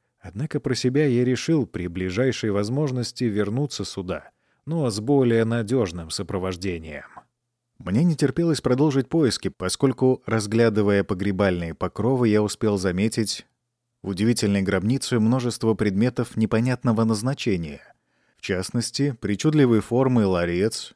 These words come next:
вырезанный из неведомого мне минерала. Я предположил, что в нем хранятся какие-то драгоценности,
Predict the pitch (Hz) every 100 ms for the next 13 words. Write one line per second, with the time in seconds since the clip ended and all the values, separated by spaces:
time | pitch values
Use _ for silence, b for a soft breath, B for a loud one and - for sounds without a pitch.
0 | _ 95 113 107 104 104 104 92 _ -
1 | 110 95 - 107 107 101 95 98 95 92
2 | 92 90 92 90 90 92 98 95 78 69
3 | - _ _ _ _ _ _ 92 101 -
4 | 98 101 101 110 143 - 92 78 92 143
5 | - 123 151 - 113 113 - 147 131 117
6 | 110 104 123 - 135 90 - - 76